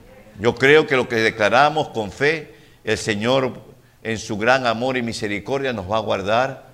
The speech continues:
nos va a proteger. Pero si llega un pensamiento, si llega una mala intención, usted ya sabe lo que tiene que hacer. Rechazarla.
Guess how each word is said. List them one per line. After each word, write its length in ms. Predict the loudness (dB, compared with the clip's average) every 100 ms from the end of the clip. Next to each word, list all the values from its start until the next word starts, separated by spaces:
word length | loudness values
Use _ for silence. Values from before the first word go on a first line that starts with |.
| -20 _ -8
nos 100 | 0
va 60 | 0
a 60 |
proteger. 480 | 0 -6 -4 -4 -8 -18 -20 _
Pero 400 | 4 4 2 -6 -12 _ _ _ _ _
si 240 | -12 -6
llega 240 | 2 2 2
un 140 | -2
pensamiento, 1080 | -2 -2 -2 0 0 0 -2 -8 -10 -12 -12 _ _ _ _ -16
si 240 | -8 -4
llega 400 | 2 2 4 4
una 240 | 4 0
mala 220 | 2 0 0
intención, 640 | -4 -6 -6 -4 -4 -6 -10
usted 220 | -4 -2
ya 100 | -2
sabe 200 | -2 -4
lo 80 | -4
que 80 |
tiene 220 | -6 -8 -8
que 80 |
hacer. 240 | -8 -10 -16 _ _ _ _ _ _ _ -8
Rechazarla. 800 | -6 -4 -6 -4 -4 -4 -10